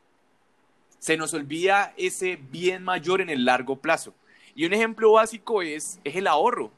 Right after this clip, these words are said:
A mí que me gusta tanto el tema de la inversión y la parte de las finanzas, es las personas que prefieren gastarse todo su ingreso, a diferencia de las personas que prefieren ahorrar el diez por ciento de su ingreso.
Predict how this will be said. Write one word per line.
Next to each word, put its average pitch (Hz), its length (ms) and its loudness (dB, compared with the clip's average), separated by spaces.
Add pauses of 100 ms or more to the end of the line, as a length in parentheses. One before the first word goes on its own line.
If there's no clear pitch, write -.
A 131 100 -2
mí 143 140 -8
que 175 120 -6
me 175 160 -8
gusta 127 320 -4
tanto 160 200 -6
el 147 40 -6
tema 160 220 -2
de 156 60 2
la 143 100 2
inversión 120 600 -4
y 120 120 -8
la 107 100 -2
parte 117 220 -2
de - 20 2
las 143 100 0
finanzas, 139 440 -4 (460)
es 151 100 4
las 190 140 2
personas 156 360 -6
que 185 100 0
prefieren 143 600 0
gastarse 139 800 -2 (540)
todo 165 260 2
su 196 100 -6
ingreso, 175 580 0 (260)
a 127 100 2
diferencia 139 480 0
de 165 40 0
las 160 140 0
personas 123 340 -8
que 143 180 -2
prefieren 120 440 -2
ahorrar 127 440 2
el 143 160 -6
diez 143 220 -6
por 143 220 -6
ciento 139 400 -6
de 135 80 -4
su - 100 -16
ingreso. 117 460 -6